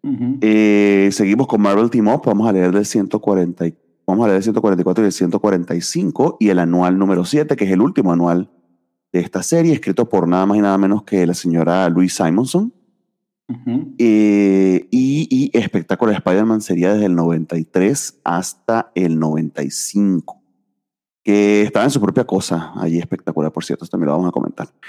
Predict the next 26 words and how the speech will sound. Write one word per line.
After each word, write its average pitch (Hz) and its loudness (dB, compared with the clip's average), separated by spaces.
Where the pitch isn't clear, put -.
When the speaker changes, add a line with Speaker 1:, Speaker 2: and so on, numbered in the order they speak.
Speaker 1:
Ujú. 135 -4
Speaker 2:
Eh, 113 4
estos 147 0
números 180 2
estuvieron 151 0
bien 147 4
interesantes, 170 0
me 139 0
acompañaron, 98 0
este, 85 -4
en 87 -2
el 82 0
aeropuerto 92 -2
y - 2
en 87 0
el 85 -2
viaje, 92 0
porque - -6
estuve 95 -4
fuera 98 0
del 92 0
país 85 -2
estas 92 -8
últimas 87 -4
tres - -6
semanas. 151 -2